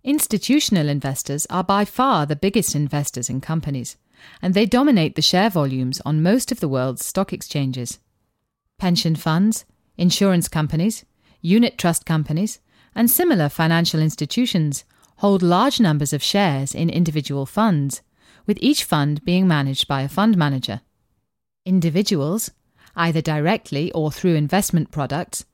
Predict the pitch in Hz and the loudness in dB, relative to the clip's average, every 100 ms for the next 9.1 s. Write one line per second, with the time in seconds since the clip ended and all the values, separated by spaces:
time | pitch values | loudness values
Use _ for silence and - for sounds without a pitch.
0 | _ - - 127 - 156 151 - 180 170 | _ -8 -6 -8 -6 -4 -2 0 0 0
1 | 123 131 147 165 147 131 - - _ _ | -2 -2 0 0 0 -2 -8 -14 _ _
2 | _ - 208 240 302 330 170 151 143 - | _ -2 2 4 2 2 2 2 0 -2
3 | 147 - - 135 123 - - _ _ _ | -6 -6 -6 -4 -6 -10 -18 _ _ _
4 | 196 175 175 170 170 233 165 139 - - | -4 0 2 2 4 4 2 -2 -4 -2
5 | 135 135 165 170 - 160 143 139 160 165 | -2 -2 -2 -2 -2 -4 -4 -4 0 0
6 | 151 131 180 _ _ - 190 196 143 147 | 0 -2 -4 _ _ -2 0 2 0 -2
7 | 147 - 226 220 143 147 - 156 127 123 | -2 -2 0 2 2 0 -2 -2 -2 -2
8 | 156 156 131 135 139 175 - 143 - - | -2 -2 -4 -4 -2 -2 -2 -4 -6 -12